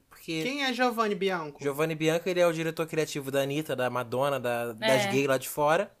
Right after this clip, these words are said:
Speaker 1: É, eu acho que ela trouxe uma, uma representação de Nordeste meio estereotipada, mas eu não sou nordestino, então não posso falar sobre. Eu acho que temos dois aqui na nossa gravação
Speaker 3: Uhum.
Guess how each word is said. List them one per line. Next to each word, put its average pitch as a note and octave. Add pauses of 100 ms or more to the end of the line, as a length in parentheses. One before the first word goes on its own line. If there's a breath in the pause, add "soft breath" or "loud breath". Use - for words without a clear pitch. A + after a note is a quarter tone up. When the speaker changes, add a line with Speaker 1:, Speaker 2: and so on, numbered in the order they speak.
(600)
Speaker 1:
É, C#3 (240 loud breath)
eu F#3
acho A3
que A#3
ela G#3
trouxe G3+
uma, F#3+
uma E3
representação E3
de D#3+
Nordeste D3
meio D3
estereotipada, D#3
mas C#3+
eu C3+
não C#3
sou C#3+
nordestino, C3+
então D3+
não B2+
posso B2+
falar C3+
sobre. D3+
Eu -
acho C3
que D3
temos C3+
dois B2+
aqui A#2+
na A#2+
nossa A#2
gravação B2
Speaker 3:
Uhum. G3+